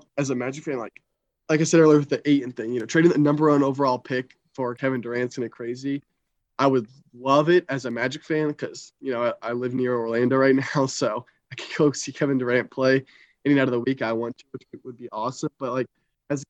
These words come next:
competing level, I don't know that within the five years of his contract that if we're gonna be competing for a championship with the talent that we currently have, um, which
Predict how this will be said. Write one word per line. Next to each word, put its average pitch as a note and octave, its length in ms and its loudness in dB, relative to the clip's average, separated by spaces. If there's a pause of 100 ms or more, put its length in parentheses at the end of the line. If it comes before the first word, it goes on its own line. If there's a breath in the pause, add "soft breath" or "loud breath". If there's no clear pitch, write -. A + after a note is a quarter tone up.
(120)
competing C#3+ 300 -2
level, C#3 300 -2
I B2+ 80 0
don't B2+ 200 -2
know B2+ 460 0
that A#2+ 240 -2
within C3+ 220 -6
the A#2+ 80 -8
five B2 300 -2
years A#2+ 220 -4
of A2+ 60 -8
his A#2 100 -12
contract B2+ 580 -6
that A2+ 100 -12
if - 100 -20
we're A#2+ 160 -16
gonna A2+ 80 -12
be A#2 160 -12
competing B2 380 -8
for - 120 -16
a - 80 -20
championship - 600 -6
with - 100 -18
the B2+ 60 -20
talent A#2+ 300 -8
that A2 100 -12
we A2+ 60 -12
currently A#2 360 -10
have, A#2 420 0 (520)
um, A2+ 160 0
which - 300 -4